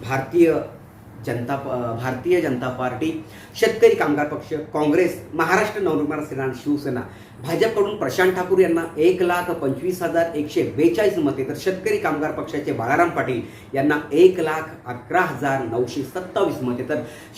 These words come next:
शिवसेनेचे वासुदेव घरत यांना सत्तर हजार नऊशे त्रेपन्न मते, तर काँग्रेसचे आर सी घरत यांना नऊ हजार दोनशे एकोणसत्तर मते, तर मन-, महाराष्ट्र नवनिर्माण सेनेचे केसरीनाथ पाटील यांना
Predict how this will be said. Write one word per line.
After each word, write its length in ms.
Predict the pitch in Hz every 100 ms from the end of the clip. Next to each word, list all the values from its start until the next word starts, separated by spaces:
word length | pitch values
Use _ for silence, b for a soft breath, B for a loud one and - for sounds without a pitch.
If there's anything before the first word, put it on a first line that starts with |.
| 233
शिवसेनेचे 480 | 247 247 226 233
वासुदेव 560 | 196 143 - 180 190 147
घरत 320 | 139 175 160
यांना 220 | 135 131
सत्तर 380 | 131 151 - 240
हजार 400 | 220 175 165 156 147 - 135 131
नऊशे 640 | 139 143 - 147 110 - - 120 120
त्रेपन्न 400 | 175 180 240 233
मते, 480 | 175 135 - 117 B B -
तर 40 |
काँग्रेसचे 520 | - 156 156 185 185 170
आर 220 | 135 131
सी 200 | - 180
घरत 340 | 160 160 156
यांना 320 | 135 143 135 120 B B -
नऊ 240 | 139 185
हजार 320 | 185 185 175
दोनशे 520 | 170 143 151 147 160 -
एकोणसत्तर 560 | 180 226 185 185 139 127
मते, 380 | 120 117 - -
तर 100 | 135
मन-, 240 | 123 143
महाराष्ट्र 540 | 147 135 185 196 220 196
नवनिर्माण 520 | 165 165 165 170 160
सेनेचे 380 | - 147 151 160
केसरीनाथ 600 | 147 131 151 160 156 131
पाटील 420 | 131 127 160 117
यांना 260 | 123 135